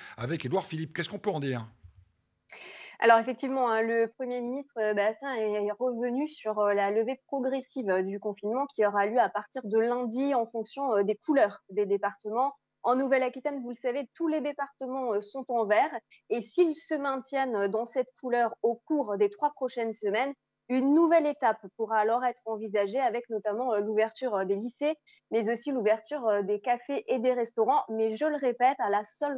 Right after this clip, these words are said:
Speaker 2: condition que les conditions, euh, sanitaires, euh, le permettent. Euh, par ailleurs, il n'y aura pas de confinement obligatoire, euh, pour les personnes vulnérables après le onze mai,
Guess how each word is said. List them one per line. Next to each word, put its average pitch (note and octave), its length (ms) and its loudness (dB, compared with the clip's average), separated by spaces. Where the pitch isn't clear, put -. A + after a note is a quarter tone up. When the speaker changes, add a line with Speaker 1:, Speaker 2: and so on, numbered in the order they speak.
Speaker 2:
condition B3 560 -6
que A#3 40 0
les G3 140 2
conditions, A#3 540 -4
euh, G#3 80 2
sanitaires, A3+ 580 -2
euh, G3 120 0
le G3 160 2
permettent. A3 580 -2
Euh, A3+ 140 6
par C#4+ 200 2
ailleurs, D4 300 -2
il A#3 140 -6
n'y A#3 120 -4
aura A3 260 0
pas D4 120 0
de A3+ 240 -4
confinement C#4+ 640 -2
obligatoire, A3+ 640 0
euh, G3+ 120 0
pour A3+ 160 -2
les G#3 100 2
personnes A3+ 480 -6
vulnérables A#3+ 720 0
après B3+ 480 -2
le A3 180 -4
onze G3+ 320 -4
mai, A3+ 240 0